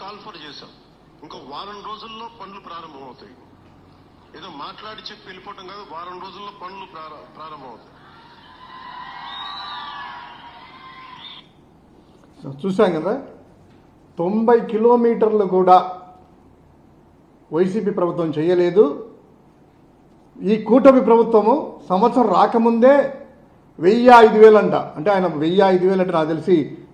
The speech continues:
Speaker 2: పదిహేను వందల కిలోమీటర్లు అలా చెప్పాడేమో, పొరపడి ఏమని చెప్పాడేమో. ఆ వెయ్యి, ఐదు వేల కిలోమీటర్లట కంప్లీట్ చేశామంటారు. మళ్ళీ ఏమంటున్నాడు అంతలోపే? టెండర్లు కాల్ చేశారంట, వన్ వీక్లో మొదలు పెడతారంట పనులు.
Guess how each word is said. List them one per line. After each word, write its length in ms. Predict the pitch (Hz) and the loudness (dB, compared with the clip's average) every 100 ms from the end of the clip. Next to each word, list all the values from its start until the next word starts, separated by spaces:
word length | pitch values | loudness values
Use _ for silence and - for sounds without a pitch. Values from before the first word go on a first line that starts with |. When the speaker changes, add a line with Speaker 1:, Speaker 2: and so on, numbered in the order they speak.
| - | -2
Speaker 2:
పదిహేను 260 | 180 190 | 2 4
వందల 200 | 185 185 | 4 2
కిలోమీటర్లు 500 | 180 196 214 190 170 | 2 2 2 2 0
అలా 40 | 170 | 0
చెప్పాడేమో, 640 | - - 190 170 156 147 | -2 -2 0 2 0 -2
పొరపడి 400 | 127 160 156 185 | -2 -2 0 0
ఏమని 300 | 156 147 151 | 0 0 -2
చెప్పాడేమో. 640 | 143 143 160 143 143 269 - - _ _ _ - | -4 -4 -4 -4 -2 -4 -6 -20 _ _ _ 4
ఆ 120 | 185 | 6
వెయ్యి, 320 | 175 190 233 | 6 6 8
ఐదు 300 | 262 247 233 | 8 8 6
వేల 180 | 226 220 | 6 6
కిలోమీటర్లట 760 | 220 202 196 190 175 170 151 226 277 - - - _ _ _ _ _ _ _ _ - | 2 0 -2 -2 -2 -4 0 0 -2 -8 -18 -20 _ _ _ _ _ _ _ _ -4
కంప్లీట్ 400 | 165 165 190 151 | -4 -2 -4 -2
చేశామంటారు. 680 | 175 185 214 214 208 208 156 - - - _ _ _ _ _ _ 160 | -2 2 4 4 4 4 2 -6 -18 -20 _ _ _ _ _ _ 0
మళ్ళీ 200 | 233 269 | 4 6
ఏమంటున్నాడు 420 | 254 233 226 220 | 4 4 2 0
అంతలోపే? 440 | 214 220 214 208 208 214 - - - 180 | 2 4 4 4 4 0 -4 -20 -6 -2
టెండర్లు 300 | 208 285 247 | 2 4 4
కాల్ 300 | 196 196 214 | 4 4 8
చేశారంట, 460 | 214 214 196 190 208 277 294 - - _ - | 6 6 0 0 0 0 -2 -10 -20 _ 2
వన్ 240 | 220 254 | 4 6
వీక్లో 380 | 254 247 247 302 320 - - - - | 2 2 4 4 4 -2 -16 -20 -2
మొదలు 260 | 214 220 208 | 6 6 6
పెడతారంట 420 | 175 147 151 131 | 4 0 -2 -4
పనులు. 340 | - 131 123 | -6 -6 -8